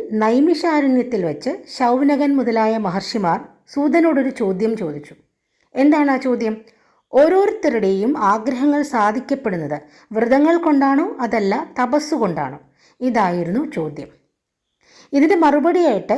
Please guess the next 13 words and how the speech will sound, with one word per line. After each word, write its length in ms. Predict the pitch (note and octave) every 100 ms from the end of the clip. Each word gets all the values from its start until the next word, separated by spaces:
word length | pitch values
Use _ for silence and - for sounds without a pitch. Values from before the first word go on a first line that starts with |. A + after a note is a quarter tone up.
| E4
സൂതൻ 380 | - B3 B3 C4+
പറഞ്ഞത് 380 | C4 A3 A3 A3+
എന്താണെന്ന് 480 | G3 G3 G3 F3+ G3+
കേൾക്കാം. 360 | F3+ C#3+ D3 - _ - _
പണ്ടൊരിക്കൽ 560 | B3+ C4 E4+ F4 - C#4+ A#4+ -
നാരദ 480 | A3 G#3+ B3 D4 D4
മഹർഷി 540 | B3+ F#3+ F#3+ - F#3+ F3+ -
ഇതേ 260 | F3+ A#3 C#4 F4
ചോദ്യം 500 | - G#3 D#3 E3+ A3+ - - - _
സാക്ഷാൽ 520 | - B3 B3 C4+ C4
മഹാവിഷ്ണുവിനോട് 1080 | B3 B3 C4+ F#4+ F#4+ D4+ - G#3+ G3 F3 D4+
ചോദിച്ചു. 400 | E4+ G3+ E3 - - _ _ _ _ _ _ _ _ _ _ _ _ _ -
പല 160 | A#3